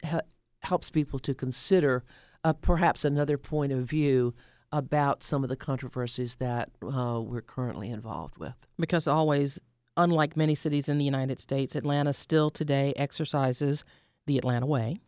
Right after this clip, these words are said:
Speaker 2: And also Atlanta remains, as best we can, to be the city too busy to hate, so.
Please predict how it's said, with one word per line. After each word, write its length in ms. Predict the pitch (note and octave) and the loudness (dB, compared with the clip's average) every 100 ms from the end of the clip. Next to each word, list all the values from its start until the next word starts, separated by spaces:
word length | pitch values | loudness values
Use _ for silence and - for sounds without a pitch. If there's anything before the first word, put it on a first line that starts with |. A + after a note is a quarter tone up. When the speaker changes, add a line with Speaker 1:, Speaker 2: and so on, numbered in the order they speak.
| _ _ _ _ _ _ _ - - - _ - | _ _ _ _ _ _ _ -10 -10 -10 _ -4
Speaker 2:
And 360 | D#3 D#3 D3 C#3+ | 0 2 2 0
also 480 | C3+ C#3 C#3 - D3 | 0 0 0 -2 -2
Atlanta 800 | C3 C3 C3 C3 C3 D3+ C3+ D3+ - _ | -2 -2 -2 -2 -2 0 0 -2 -8 _
remains, 720 | - C#3 C3+ C3 C3 D#3 - - _ _ _ _ | -4 -2 0 0 -2 -2 -6 -16 _ _ _ _
as 140 | - C#3 | -6 0
best 240 | D3 - | 0 0
we 80 | F3+ | -2
can, 240 | F3+ E3+ | 0 2
to 60 | E3+ | 2
be 160 | D#3+ D#3+ | 2 2
the 80 | |
city 260 | E3+ F3+ F3 | 0 0 0
too 180 | E3+ F#3 | 0 0
busy 380 | E3+ E3+ F3+ F3 | 2 2 0 0
to 180 | - | -2
hate, 380 | F#3 A#3+ G#3 - | 0 0 -4 -6
so. 480 | - C#3+ C3+ C3 | -4 -2 -2 -4